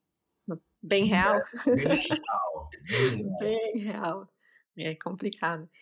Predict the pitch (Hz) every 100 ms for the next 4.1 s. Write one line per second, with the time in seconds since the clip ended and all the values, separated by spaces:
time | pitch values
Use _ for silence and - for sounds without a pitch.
0 | _ 208 202 226 - 294 294 277 247 254
1 | 240 233 214 214 214 208 196 180 - -
2 | 190 185 170 - - 180 202 202 196 185
3 | 180 185 190 175 - 170 165 160 151 151